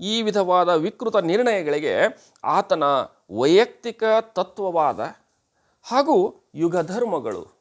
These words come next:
ಅವನ ವೈಯಕ್ತಿಕವಾದ ತತ್ವದ ನೆಲೆಗಟ್ಟು ನೀತಿಶಾಸ್ತ್ರ ಅಂತ ಏನು ಹಿಡ್ಕೊಂಡಿದ್ನಲ್ಲ,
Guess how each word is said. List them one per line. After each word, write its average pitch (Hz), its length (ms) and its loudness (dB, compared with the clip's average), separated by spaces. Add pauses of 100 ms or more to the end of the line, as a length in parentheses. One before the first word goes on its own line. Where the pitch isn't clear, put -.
(880)
ಅವನ 226 200 2
ವೈಯಕ್ತಿಕವಾದ 214 760 0
ತತ್ವದ 226 540 -8
ನೆಲೆಗಟ್ಟು 196 880 0
ನೀತಿಶಾಸ್ತ್ರ 185 720 -4
ಅಂತ 175 160 -6
ಏನು 170 100 -6
ಹಿಡ್ಕೊಂಡಿದ್ನಲ್ಲ, 160 600 -4